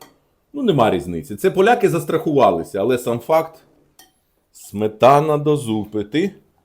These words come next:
Я. Може, я багато беру, деякі, знаєш, економлять. І от швидко його розмішати. В гарячущий, тобто киплячий борщ, сто градусів. І що, ти щось бачиш?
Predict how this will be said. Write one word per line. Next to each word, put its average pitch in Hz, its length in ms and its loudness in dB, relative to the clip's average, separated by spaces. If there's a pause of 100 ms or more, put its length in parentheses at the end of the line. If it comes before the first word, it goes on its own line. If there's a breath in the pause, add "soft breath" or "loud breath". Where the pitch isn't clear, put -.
(140)
Я. 90 280 -2 (2500)
Може, 107 160 -16
я 127 80 -12
багато 139 320 -12
беру, 139 260 -10
деякі, 98 280 -14
знаєш, 123 340 -16
економлять. 117 460 -16 (1700)
І 98 60 -18
от 95 100 -20
швидко - 380 -20
його 95 160 -16
розмішати. 101 480 -14
В 104 40 -10
гарячущий, 117 560 -6
тобто - 160 -20
киплячий 127 380 -10
борщ, 120 220 -6
сто 131 160 -6
градусів. 101 520 -6 (4000)
І 127 100 -8
що, 113 200 -6
ти 123 160 -8
щось 127 160 -8
бачиш? 135 440 -8